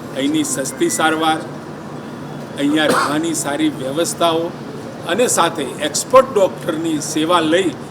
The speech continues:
અને દર્દીઓ સાજા થાય એ વાત દુનિયાભરમાં કહેવી જોઈએ ને દુનિયાભરમાંથી લોકો અહીંયા આવતા થાય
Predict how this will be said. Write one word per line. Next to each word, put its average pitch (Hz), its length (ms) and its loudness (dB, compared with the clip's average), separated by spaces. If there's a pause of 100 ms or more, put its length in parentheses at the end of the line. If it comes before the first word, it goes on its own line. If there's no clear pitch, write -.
(180)
અને 151 140 -2
દર્દીઓ 147 500 -2
સાજા 160 360 0
થાય 143 260 -4 (340)
એ 160 100 6
વાત 185 480 0
દુનિયાભરમાં 156 800 -4
કહેવી 151 220 -2
જોઈએ 175 260 -4
ને 240 100 -4
દુનિયાભરમાંથી 139 960 -4 (380)
લોકો 135 240 -4
અહીંયા 147 260 0
આવતા 135 300 0
થાય 127 180 -4